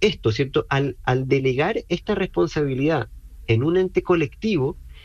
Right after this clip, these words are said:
que ya va a trabajar una logística compartida para el reciclaje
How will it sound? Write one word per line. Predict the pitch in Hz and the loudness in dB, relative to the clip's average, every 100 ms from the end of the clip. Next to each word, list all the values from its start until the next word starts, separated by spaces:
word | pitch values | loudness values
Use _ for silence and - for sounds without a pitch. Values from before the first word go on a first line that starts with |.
| - - | -8 0
que | 110 | 2
ya | 175 220 | 2 0
va | 233 220 - | 0 -2 0
a | 143 139 - - - | 0 0 -4 -14 -2
trabajar | 117 113 107 208 | 0 2 0 0
una | 247 226 | 2 2
logística | 190 156 202 190 208 196 185 | 2 2 -2 -4 0 0 2
compartida | 170 151 139 127 175 202 196 | 0 0 -2 0 2 2 2
para | 170 | 0
el | 165 | 0
reciclaje | 156 - 143 196 170 160 | 0 -2 0 0 0 -4